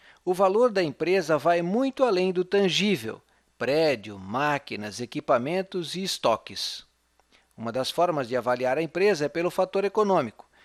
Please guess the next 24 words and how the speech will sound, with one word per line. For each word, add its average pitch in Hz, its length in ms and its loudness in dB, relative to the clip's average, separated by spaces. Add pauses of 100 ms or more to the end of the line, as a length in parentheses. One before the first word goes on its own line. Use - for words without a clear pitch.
(220)
Neste 135 260 -8
caso, 160 420 4 (240)
é 165 80 -6
preciso 214 400 -2
levar 160 360 4
em 147 80 -6
consideração 139 840 -2
também 185 460 0
a 165 100 2
projeção 220 1040 0
de 160 220 -6
resultados 147 1120 0
futuros. 196 760 -8 (500)
Já 151 300 4
o 190 100 6
intangível 220 920 2
é 196 80 2
medido 175 420 -2
pelo 156 320 0
reconhecimento 190 1040 0
da 175 180 6
marca 170 520 0
no 143 280 2
mercado 156 720 6